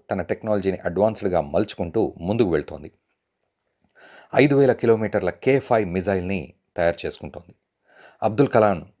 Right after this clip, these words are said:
గుర్తుగా కే ఫైవ్ మిసైల్ని రెడీ చేసుకుంటోంది. సూపర్సోనిక్ మిసైల్స్ కూడా ఎయిట్ హండ్రెడ్ కిలోమీటర్స్ రేంజ్లో ఇప్పుడు రెడీగా ఉన్నాయి.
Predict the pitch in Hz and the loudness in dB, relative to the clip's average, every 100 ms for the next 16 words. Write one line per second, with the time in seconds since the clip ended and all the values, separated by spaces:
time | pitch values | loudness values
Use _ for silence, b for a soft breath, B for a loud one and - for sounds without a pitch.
0 | - 95 107 127 101 73 - _ _ 120 | -8 -6 -2 2 2 2 -2 _ _ -2
1 | 110 - 104 90 90 90 90 92 95 69 | -2 0 -2 0 -4 -2 -2 -2 -6 -6
2 | - 95 95 87 - 80 76 69 - _ | -4 -2 -2 -6 -6 -6 -6 -8 -14 _
3 | _ _ _ _ b b b b b - | _ _ _ _ b b b b b -6
4 | - 135 123 127 110 104 - _ _ _ | 0 2 2 0 -2 -4 -12 _ _ _
5 | _ _ _ _ _ _ _ - 95 101 | _ _ _ _ _ _ _ -6 -2 2
6 | 104 98 - - 98 92 - _ _ _ | 4 2 0 0 2 2 0 _ _ _
7 | _ _ _ _ _ 98 - 117 120 113 | _ _ _ _ _ -12 0 0 0 -2
8 | 104 - 104 98 92 92 - 92 101 90 | -2 0 2 2 -2 -6 -6 -4 -2 0
9 | 98 - 90 73 87 92 90 80 76 | -2 0 -2 0 0 0 -2 -4 -6